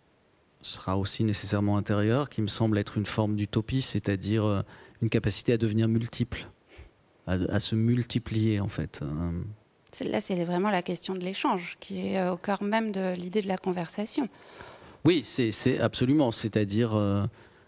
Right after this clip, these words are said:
Speaker 1: comment une conversation, euh, c'est, euh, bah, c'est une, une façon de devenir autre chose. Si une vraie conversation a lieu,
Speaker 2: Mhm.
Speaker 1: au fond, euh,
Speaker 2: Elle fait bouger.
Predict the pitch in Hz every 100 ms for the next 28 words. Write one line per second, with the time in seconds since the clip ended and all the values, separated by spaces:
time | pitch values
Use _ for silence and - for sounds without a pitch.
0 | _ - 110 120 123 - 117 117 - 120
1 | 110 - 135 143 156 147 117 107 104 -
2 | - 117 123 123 120 107 98 95 90 87
3 | 85 - - - - - _ _ _ _
4 | _ _ - - - 110 101 82 110 95
5 | - 107 - 131 113 104 104 101 110 120
6 | - 113 - 135 - 92 98 - - 131
7 | 135 107 160 170 143 127 127 117 123 110
8 | 110 120 196 - _ 285 311 208 110 -
9 | 123 147 - 110 101 98 95 95 92 90
10 | - - - - _ _ - 165 190 185
11 | 180 202